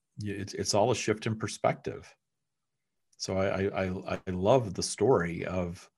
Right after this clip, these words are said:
you were so sick and then you bounced back beautifully, like you were never, ever sick, and in fact, better than ever. And then you roll right into this, this situation that you turned into an expansive experience, and your daughter happened to be there for it, which I think is pretty amazing too.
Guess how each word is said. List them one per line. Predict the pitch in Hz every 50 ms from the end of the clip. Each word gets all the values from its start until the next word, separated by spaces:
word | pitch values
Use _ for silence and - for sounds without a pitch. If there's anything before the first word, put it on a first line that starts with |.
| _ _ _ _ _ _ _ _ _ _ -
you | - 98 95 98
were | 98 98 95 95 92 92 90 -
so | - - - 110 117
sick | 120 - - - 95 101 101 - - -
and | 98 95 90
then | 90 90 92
you | 90 90 90
bounced | 90 90 95 98 110 117 110 -
back | - 92 90 92 98 107 107 - - _ _ _ - 92
beautifully, | 85 98 110 107 101 - - 85 87 95 98 104 - - _ _
like | - 87 90 -
you | 101 98
were | 92
never, | 92 95 95 98 101
ever | - 92 87 92
sick, | - - - 92 98 101 - 104
and | 101 95 92 80
in | 85
fact, | 85 - 95 87 - -
better | 98 95 95 98
than | 92 90 90
ever. | 87 87 87 92 101 - - - - - - - - - - _ _ -
And | - 98 95 92 95 92
then | 95 98 95
you | 98 101 98
roll | 101 101 101
right | 98 98 98 98 104
into | 104 104 104 101 -
this, | 98 92 98 92 - - - - - - - - _ _ _ -
this | - 95 98 98 -
situation | - - - - - - - 104 - - 98 95 98 117 131 - - 101 92 92 92
that | 90 90 90 92 92 92 - - _ _ _ _ - - _ _ _ _
you | - 92 95
turned | 92 - 107 98 92
into | 92 92 - 113 104
an | 92
expansive | 92 92 - - - 90 92 95 95 - 101
experience, | 92 92 95 - - 107 117 147 123 80 71 - - -
and | 95 101 95
your | 95 98 98
daughter | 87 95 90 98 107 110 101
happened | - 104 98 95 - 110 98
to | 98
be | 92 101 98
there | 101 104 104 107
for | 101 - - 123 156 147
it, | - - - -
which | - - -
I | 95
think | 101 101 85
is | 82
pretty | - - 95 85
amazing | 85 87 87 85 82 87 82
too. | - - 127 117 -